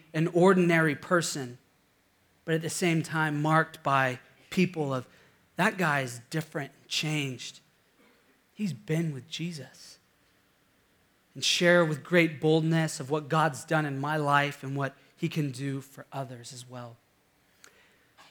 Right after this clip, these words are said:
Yet, I say all that, but also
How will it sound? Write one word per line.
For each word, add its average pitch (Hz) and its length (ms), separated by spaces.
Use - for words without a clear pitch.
Yet, 180 580
I 147 60
say 190 340
all 180 180
that, 160 340
but 156 100
also 156 540